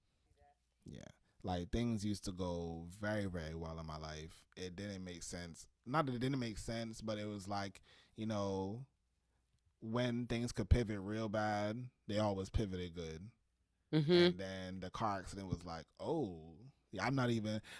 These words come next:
Speaker 1: like, I just felt, like, so in control of my life and so in control of everything. Like, I could, I could make things happen.
Speaker 2: Yeah.
Speaker 1: And being a passenger in this vehicle and getting into the car accident was like,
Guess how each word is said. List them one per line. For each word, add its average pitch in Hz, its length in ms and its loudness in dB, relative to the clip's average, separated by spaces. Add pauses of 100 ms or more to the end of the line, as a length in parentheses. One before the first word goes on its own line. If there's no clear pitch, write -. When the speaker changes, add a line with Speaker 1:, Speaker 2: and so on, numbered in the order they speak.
Speaker 1:
like, 120 120 6
I 123 120 6
just 139 180 4
felt, 117 140 6
like, 101 120 -2
so 113 220 2
in 101 100 -2
control 107 540 0
of 90 100 -2
my 85 120 -4
life 90 260 -4
and 85 100 -2
so 117 140 2
in 104 80 6
control 101 240 0
of 92 80 -4 (100)
everything. 98 300 -2
Like, - 160 -8
I - 20 -6
could, 92 300 -6 (640)
I 110 160 6
could 104 280 2
make 104 520 4 (120)
things 113 320 -2
happen. - 340 -2 (680)
Speaker 2:
Yeah. 131 220 12 (220)
Speaker 1:
And 104 720 -2
being 147 400 4
a 104 80 0 (120)
passenger 131 680 4
in 110 120 -2
this 98 220 -4
vehicle 98 520 -2
and 90 120 -8
getting 107 280 -2
into 101 160 -6
the 95 100 -4
car 117 260 -2
accident 101 300 -10
was 90 160 -10
like, 87 320 -8